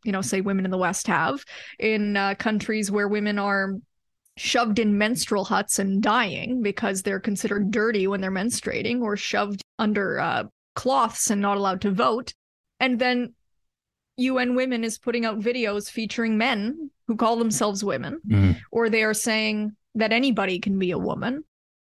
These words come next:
Speaker 1: How are you gonna advocate for women when you don't know what a woman is? How are you going to state that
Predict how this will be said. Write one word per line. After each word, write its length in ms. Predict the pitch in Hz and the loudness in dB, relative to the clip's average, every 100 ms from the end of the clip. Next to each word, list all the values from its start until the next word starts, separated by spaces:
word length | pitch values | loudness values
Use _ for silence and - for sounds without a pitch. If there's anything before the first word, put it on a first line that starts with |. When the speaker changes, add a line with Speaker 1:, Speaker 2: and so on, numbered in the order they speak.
| _ _ - | _ _ 0
Speaker 1:
How 80 | 302 | 2
are 80 | |
you 120 | 330 320 | 2 2
gonna 160 | 311 | 2
advocate 540 | 262 269 254 - 254 - | 2 2 0 -2 -2 0
for 80 | |
women 320 | 240 240 247 233 | 0 2 2 2
when 100 | 226 | 2
you 80 | |
don't 220 | 220 233 226 | 0 0 -2
know 100 | 226 | -2
what 120 | 233 | 0
a 60 | |
woman 260 | 220 233 233 | 0 0 0
is? 420 | 254 - - - _ _ _ _ _ _ _ _ _ _ | -2 -4 -8 -12 _ _ _ _ _ _ _ _ _ _
How 140 | - 247 | 0 2
are 60 | |
you 140 | 269 262 | 2 0
going 260 | 247 247 | 0 0
to 240 | 233 254 226 | -2 -2 -4
state 720 | - - - 247 254 - - | -4 -6 0 0 0 -4 -4
that 260 | 226 214 | 0 0